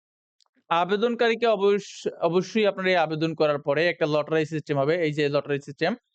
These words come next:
নির্ধারিত তারিখ ও সময়ের মধ্যে আবেদনকারীর সংখ্যা অধিক হলে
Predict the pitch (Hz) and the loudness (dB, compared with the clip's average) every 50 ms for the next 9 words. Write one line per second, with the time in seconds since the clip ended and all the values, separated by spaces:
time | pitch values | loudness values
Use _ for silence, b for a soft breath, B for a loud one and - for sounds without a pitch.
0 | _ _ _ _ _ - 160 170 185 196 196 196 226 233 226 226 220 214 190 180 | _ _ _ _ _ -4 0 0 0 0 2 0 0 0 0 0 0 2 2 2
1 | 185 185 180 196 190 190 - 170 160 165 165 170 180 180 - _ - 170 160 156 | 2 2 2 0 0 0 0 0 2 2 2 2 0 -2 -6 _ -2 -2 0 0
2 | 147 170 170 160 156 151 156 156 151 165 160 156 - 151 151 160 160 - - 160 | 2 2 2 2 2 2 0 -2 -2 -4 -4 -2 0 0 0 0 -2 -4 -4 -4
3 | 151 147 - 156 156 185 - - _ _ _ _ _ _ 175 175 175 190 190 185 | -2 -2 0 0 0 0 -2 -6 _ _ _ _ _ _ -2 0 0 0 0 2
4 | 190 185 190 214 | 2 2 2 2